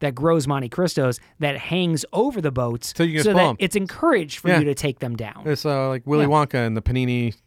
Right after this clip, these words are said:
Speaker 2: uh, the, p-, the panini factory.
Speaker 1: Yeah.
Speaker 2: I love it. Uh, you ready to talk about another news item?
Speaker 1: I can't wait.
Speaker 2: Your first, some of your first, uh, real Disney experiences, thoughts, and stuff actually came through the Disney store.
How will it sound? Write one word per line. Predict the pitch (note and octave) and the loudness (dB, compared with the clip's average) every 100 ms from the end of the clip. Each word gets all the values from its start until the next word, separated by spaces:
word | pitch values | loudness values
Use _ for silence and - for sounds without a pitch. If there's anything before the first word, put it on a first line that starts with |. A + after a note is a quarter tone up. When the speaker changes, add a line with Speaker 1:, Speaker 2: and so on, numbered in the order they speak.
| - | -6
Speaker 2:
uh, | A#2+ G#2+ G#2 | -4 -4 -4
the, | G#2+ - | -6 -6
p-, | C3+ | -6
the | A#2 B2 | -4 -6
panini | - D3 C3 G#2 F#2+ _ - | -4 -2 -2 -4 -8 _ -8
factory. | A#2 F#2+ G#2+ G2 G2 | -6 -6 -8 -6 2
Speaker 1:
Yeah. | G#4 - - - | 2 2 -2 -4
Speaker 2:
I | |
love | C3+ C#3 | 0 0
it. | A2+ - _ - _ _ | -2 -8 _ -20 _ _
Uh, | D3+ D3+ D3 | 0 2 4
you | D#3 | 4
ready | F3 | 2
to | |
talk | F#3 | 2
about | E3 D#3 | 2 2
another | D#3 E3+ | 2 2
news | F3+ | 2
item? | F#3+ G3 G#3 G3+ | 4 4 2 0
Speaker 1:
I | G#3 | -2
can't | D#3 A2+ A2+ | -2 -4 -2
wait. | E3 C4 - - - _ _ | 0 0 -4 -14 -18 _ _
Speaker 2:
Your | D#3+ F#3 C4 B3 | 0 2 4 4
first, | A3 G#3+ G#3 F#3 - F#3 | 2 2 4 2 -2 0
some | B3+ | 2
of | G3+ | 4
your | F#3 | 2
first, | F3+ - F3+ E3+ - - - F#3+ | 2 4 4 4 -2 -8 -8 -2
uh, | C#3 C3 | 0 2
real | C#3+ C#3+ | 2 2
Disney | A#2 C#3+ C3 C3+ C3 | 0 0 0 0 -2
experiences, | C3 A2+ - - D#3 D3 C#3 C#3+ C3+ - | -4 -8 -8 -2 2 4 2 2 0 0
thoughts, | - B2+ B2 - | 0 2 0 -4
and | B2+ | -6
stuff | - C3 A#2 A2+ - | 0 2 2 2 -4
actually | B2+ - A#2+ | -6 -4 -6
came | - B2 A2+ A2 | -4 -2 -2 -2
through | - C3 B2+ A2+ | -4 -2 0 0
the | G#2 | -2
Disney | A#2+ B2+ G#2+ F#2+ | 0 0 0 -4
store. | - - B2+ F#2+ F#2 | -6 -2 0 0 -4